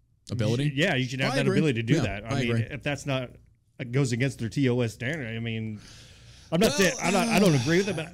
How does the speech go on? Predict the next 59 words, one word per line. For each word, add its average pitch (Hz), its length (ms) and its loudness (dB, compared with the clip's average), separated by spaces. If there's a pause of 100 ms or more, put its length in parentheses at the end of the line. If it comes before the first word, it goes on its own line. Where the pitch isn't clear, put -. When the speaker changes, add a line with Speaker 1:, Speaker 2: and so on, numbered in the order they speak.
Speaker 2:
I 180 100 4
would 254 120 2
Speaker 1:
yeah. 233 60 2
Speaker 2:
rather 175 200 4
know 160 180 0
who 156 160 0
somebody 143 460 -4
is 151 240 -4
rather 131 260 -4
than 123 180 -2
have 127 300 -4
them 131 220 0
in 127 80 -2
Speaker 1:
Yeah. 127 160 2
Speaker 2:
the 120 120 0
dark. 135 320 -2
Speaker 1:
That's 214 140 0
a 311 60 -4
good 359 120 2
point. 147 380 2
That 175 140 -2
is 214 100 -4
a - 20 -6
good 123 140 -2
point. 90 320 -4
Speaker 2:
You 127 80 -2
know, 120 140 -2
hiding 135 400 -4
it 113 120 -6
from 110 120 -8
everybody. 107 340 0
Speaker 1:
Yeah. 101 200 -2
Speaker 2:
So. 113 240 -8 (100)
Speaker 1:
Let 170 180 0
them 262 140 2
expose 160 440 -4
themselves 127 280 0
Speaker 2:
Right. 113 100 -2
Speaker 1:
so 127 120 -4
I 131 60 -4
can 135 120 0
just 113 180 -4
block 127 320 -2
them. 92 300 -2 (400)
I 208 120 -4
agree 123 220 0
with 87 140 -2
that. 104 240 -4
Speaker 2:
Yeah, 131 220 -8
I 120 60 -10
mean, 135 140 0
'cause 139 160 0
you 156 100 -2
have 139 180 -2
people 135 200 -2
like 120 280 -6
Sonny 151 260 -2
Hostin, 139 540 -4
who 131 240 -2